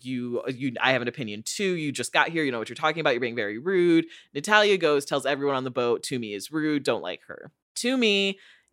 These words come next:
tries not to play into it, but then she does. She starts fighting back with Natalia while charter guests are on the boat.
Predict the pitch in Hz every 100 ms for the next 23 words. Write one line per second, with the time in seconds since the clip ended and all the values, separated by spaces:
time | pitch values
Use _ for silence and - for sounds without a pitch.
0 | 147 - - 226 247 220 196 185 185 160
1 | 160 156 160 151 139 139 123 123 127 104
2 | 71 104 143 - 151 147 151 139 - 143
3 | 143 139 135 127 127 135 127 139 120 117
4 | 117 107 104 123 156 175 170 - 180 220
5 | 226 214 185 170 - 160 160 139 135 120
6 | 117 113 110